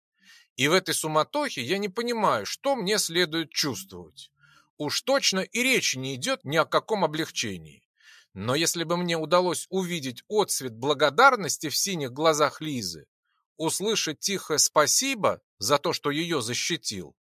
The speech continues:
мне стало бы намного спокойнее. Вот только Лизины глаза, наоборот, темнеют,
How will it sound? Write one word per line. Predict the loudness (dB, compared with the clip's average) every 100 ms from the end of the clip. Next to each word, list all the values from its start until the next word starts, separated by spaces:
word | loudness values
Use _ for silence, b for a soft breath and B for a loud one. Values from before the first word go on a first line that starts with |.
| _ _ -8
мне | -4 -2
стало | -2 0 0 2
бы | 0
намного | 0 4 2 2
спокойнее. | -2 0 0 0 -4 -6 -16 -20 _ _ _ _ _ _ -8
Вот | -6 -2
только | -2 -2 -2
Лизины | -2 -2 -4 -6 -6
глаза, | -2 0 2 2 0 -2 _ _
наоборот, | -2 0 4 4 4 0
темнеют, | -2 -2 0 -2 -2 -10